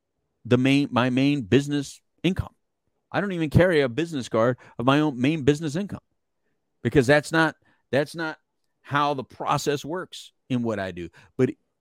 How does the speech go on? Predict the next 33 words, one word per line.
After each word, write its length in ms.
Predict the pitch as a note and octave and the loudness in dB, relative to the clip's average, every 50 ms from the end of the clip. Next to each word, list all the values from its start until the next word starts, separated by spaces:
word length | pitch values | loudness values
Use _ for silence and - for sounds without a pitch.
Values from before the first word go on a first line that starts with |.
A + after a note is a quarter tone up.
| _ _ _ _ _ _ _ _ _ _ _ - | _ _ _ _ _ _ _ _ _ _ _ -2
for 160 | - G#3+ A3+ | 0 4 6
those 220 | A#3+ A#3+ A3+ F#3 | 8 6 6 4
of 100 | G#3 G3+ | 2 -4
you 80 | G#3+ G#3+ | -8 -6
listening 380 | G#3+ B3 B3 - - A#2 F#2+ F2+ | -6 -6 -6 -6 -8 -10 -10 -10
right 180 | F2 E2 D2+ | -10 -12 -12
now, 220 | C2+ E2+ D2+ D2 - - _ - - - _ _ _ - A#2 | -12 -14 -14 -14 -18 -20 _ -20 -20 -20 _ _ _ -2 4
do 100 | A2+ E3+ | 4 6
you 200 | F#3 G#3+ A3+ - | 6 6 4 2
trust 500 | - - - G#3+ G3 - - - - - _ _ _ _ _ _ _ _ _ - | 0 -4 -4 -4 -4 -4 -6 -10 -12 -16 _ _ _ _ _ _ _ _ _ 2
that 180 | A#2+ D3 D#3 D#3 | 6 6 8 8
if 180 | D#3 C3+ - | 6 4 2
you 300 | E3 E3 D#3+ D#3 C#3 A#2 _ _ _ _ _ _ _ _ _ _ _ - A#2+ | 4 4 6 6 4 2 _ _ _ _ _ _ _ _ _ _ _ -10 2
go 180 | A2 D3+ E3 F3+ | 6 8 10 10
to 80 | F3 D#3+ | 10 10
work 360 | C#3+ D3 C#3 C3 A#2 - _ - | 8 6 4 4 2 -4 _ -8
every 220 | B2+ A2+ A2 G#2 | -8 -8 -8 -10
day 240 | F#2+ F2+ F2 F2+ F#2+ | -12 -12 -12 -10 -10
and 100 | G#2 A2 | -6 -4
you 80 | B2 | -4
do 220 | B2+ A2 D#3+ F#3 G3 | 0 2 4 4 4
what's 260 | F#3 F3 E3 - - | 4 4 2 2 0
necessary 560 | C#3+ C#3 C3 B2+ - A2 - - A2 G2+ G2+ - | -2 0 0 -2 -4 -8 -10 -8 -8 -10 -8 -10
and 100 | C3 A#2 | -8 -8
you 80 | A#2+ A#2 | -8 -4
put, 340 | - - - G#3 A3 A3 - _ _ _ _ _ _ _ _ _ _ _ _ _ _ E3 | 2 8 8 10 8 8 4 _ _ _ _ _ _ _ _ _ _ _ _ _ _ 0
you 180 | D#3+ D#3+ D#3+ | 4 4 6
know, 380 | C#3 B2+ C3 C3 C3 C3 B2 A#2+ - _ - | 6 6 4 4 2 2 0 -2 -8 _ -6
like, 320 | A#2 A#2+ A#2 A2 - - | -2 -2 -2 -2 -2 -2
uh, 260 | A#2+ A2+ G#2+ G#2 G#2 G2 D#2+ _ _ _ - - A#2+ C3+ | -2 0 0 0 -2 -4 -8 _ _ _ -18 -18 -10 -4
ten 200 | - - - E3+ | -2 -2 -2 -2
percent 360 | - D#3+ - - - A#2+ A2 - | -4 -6 -4 -2 -2 -2 -2 -2
aside 400 | C3 A#2+ - - F#2 - - - | -4 -4 -2 -4 -6 -6 -8 -14